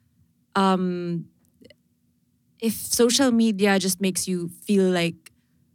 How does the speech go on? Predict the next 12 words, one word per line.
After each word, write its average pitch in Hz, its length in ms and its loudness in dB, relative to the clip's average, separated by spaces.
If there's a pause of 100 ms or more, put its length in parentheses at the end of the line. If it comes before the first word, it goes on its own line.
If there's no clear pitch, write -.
(160)
especially 180 840 -2
when 170 140 -4
you're 165 100 0
looking 165 260 -4
at 151 180 -6
happy 170 420 -4
photos 202 760 0
of 160 200 -8
travel 208 720 0
and, 151 320 -10 (320)
you 185 80 -4
know, 165 360 0